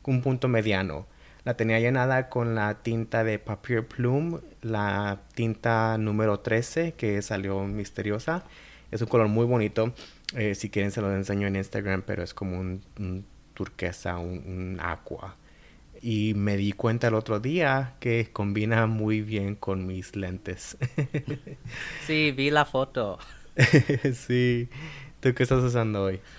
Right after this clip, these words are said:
Speaker 2: Eh, yo estoy usando mi Twisby Diamond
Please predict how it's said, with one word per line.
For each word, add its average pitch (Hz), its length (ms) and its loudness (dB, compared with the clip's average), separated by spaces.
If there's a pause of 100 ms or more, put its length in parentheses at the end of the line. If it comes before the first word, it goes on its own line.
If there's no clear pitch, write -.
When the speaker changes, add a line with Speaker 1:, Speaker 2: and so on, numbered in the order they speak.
(320)
Speaker 2:
Eh, 135 280 -2
yo 151 180 2
estoy 226 320 -2
usando 123 640 -2
mi 120 300 -6
Twisby 156 800 -2
Diamond 147 600 0